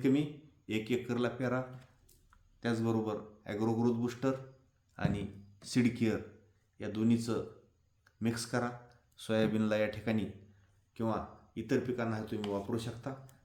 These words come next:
तर या माध्यमातून या ठिकाणी हे तीन आज मी तुम्हाला बीज प्रक्रियासाठी सांगितले आहेत. फवारणीसाठी नक्कीच एखादा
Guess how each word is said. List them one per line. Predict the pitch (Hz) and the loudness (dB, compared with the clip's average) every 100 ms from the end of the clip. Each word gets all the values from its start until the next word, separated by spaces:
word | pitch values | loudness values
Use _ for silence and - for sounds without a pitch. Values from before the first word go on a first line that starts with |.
| - | -10
तर | 107 | -2
या | 120 | 2
माध्यमातून | 123 113 110 110 110 - | 2 2 0 -2 -4 0
या | - | 2
ठिकाणी | - 113 98 82 - - - - - - | 2 -2 -4 -6 -6 -8 -8 -10 -6 0
हे | 117 107 - - - - - - - - - - - - - - - - - - - - - - - - - - - - - - - _ - - - - - - - - - - - - - | 2 2 -4 -12 -14 -16 -14 -16 -16 -18 -18 -18 -18 -20 -20 -20 -20 -20 -20 -18 -16 -16 -18 -20 -4 0 0 -2 -12 -18 -20 -20 -20 _ -20 -20 -20 -20 -20 -20 -20 -20 -18 -18 -20 -8 6
तीन | 165 135 113 - - | 10 10 6 -2 2
आज | 123 117 | 4 6
मी | 127 123 | 4 4
तुम्हाला | 120 117 117 123 - | 4 4 4 2 2
बीज | 120 135 - | 2 2 2
प्रक्रियासाठी | 123 123 117 113 110 | 0 4 2 2 -4
सांगितले | 110 110 110 117 117 | -2 0 0 4 4
आहेत. | 117 - | 4 0
फवारणीसाठी | - 123 123 117 113 117 | 0 4 4 2 -2 0
नक्कीच | 117 113 123 120 | -2 0 0 0
एखादा | 113 117 | 0 0